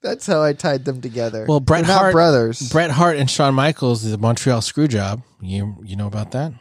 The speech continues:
Speaker 1: No.
Speaker 2: Where Shawn, Bret Hart was gonna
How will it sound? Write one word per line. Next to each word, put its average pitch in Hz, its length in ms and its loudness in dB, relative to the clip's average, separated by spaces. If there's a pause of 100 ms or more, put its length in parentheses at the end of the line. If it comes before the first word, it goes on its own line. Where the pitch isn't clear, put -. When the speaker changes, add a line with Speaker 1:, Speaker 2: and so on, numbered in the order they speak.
(140)
Speaker 1:
No. 139 420 0 (340)
Speaker 2:
Where 98 280 -4
Shawn, 107 520 -2
Bret 113 220 -2
Hart 113 240 0
was 104 140 -4
gonna 107 360 -2